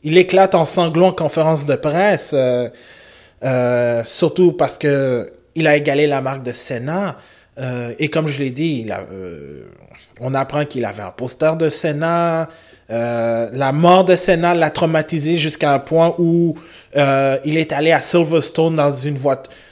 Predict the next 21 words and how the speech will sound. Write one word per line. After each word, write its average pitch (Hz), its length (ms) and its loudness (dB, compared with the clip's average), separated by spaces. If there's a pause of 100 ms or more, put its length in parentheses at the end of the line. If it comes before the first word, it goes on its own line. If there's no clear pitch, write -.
(120)
dans, 131 640 -4
avec 147 460 -6 (120)
une, 151 180 -4 (180)
avec 143 260 -4
sa 139 140 2
propre 170 320 2
voiture 151 360 2
pour 151 120 0
regarder 143 420 0
à 147 80 0
savoir 147 480 -2 (840)
à - 100 -2
quel 214 300 6
endroit, 165 840 2 (580)
quel 190 180 6
est 220 80 8
l'endroit 180 460 4
possible 175 400 4
où 147 320 0
il 143 100 -6
pourrait 156 380 0